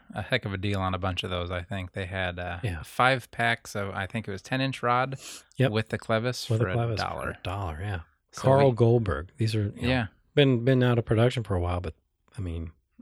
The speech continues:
Speaker 2: the stuff doesn't go bad,
Speaker 1: Yeah,
Speaker 2: so.
Speaker 1: they're still quality
Speaker 2: Yeah,
Speaker 1: stuff. So
Speaker 2: for a
Speaker 1: we
Speaker 2: dollar per bag, we bought every <laughs> bag they had.
Speaker 1: <laughs> Everything they had. So we're, we're set for quite a while on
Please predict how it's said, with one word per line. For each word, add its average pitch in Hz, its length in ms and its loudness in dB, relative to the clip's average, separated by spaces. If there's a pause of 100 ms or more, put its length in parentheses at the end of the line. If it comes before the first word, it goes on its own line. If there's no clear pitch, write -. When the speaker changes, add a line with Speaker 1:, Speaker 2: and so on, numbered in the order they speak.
(100)
Speaker 2:
the - 80 -12
stuff 120 240 -4
doesn't 101 280 -6
go 101 120 -4
bad, 85 420 -8
Speaker 1:
Yeah, 117 200 -2
Speaker 2:
so. 87 60 -4
Speaker 1:
they're 87 100 -4
still 113 220 -8
quality 113 320 -4
Speaker 2:
Yeah, 113 260 -2
Speaker 1:
stuff. 95 80 -4
So 113 100 -2
Speaker 2:
for 90 60 2
a - 40 4
Speaker 1:
we 127 60 2
Speaker 2:
dollar 98 320 0
per - 180 -8
bag, 87 280 -4
we 82 120 -6
bought 82 300 -6
every 123 200 2
<laughs> 143 120 4
bag 165 160 4
they 131 180 0
had. 98 520 -2
Speaker 1:
<laughs> - 40 -4
Everything 131 520 0
they 131 140 0
had. 104 300 -2
So 110 140 2
we're, 117 160 2
we're 131 200 4
set - 260 0
for 107 120 -4
quite 101 220 2
a 98 60 0
while 92 200 0
on 90 180 -6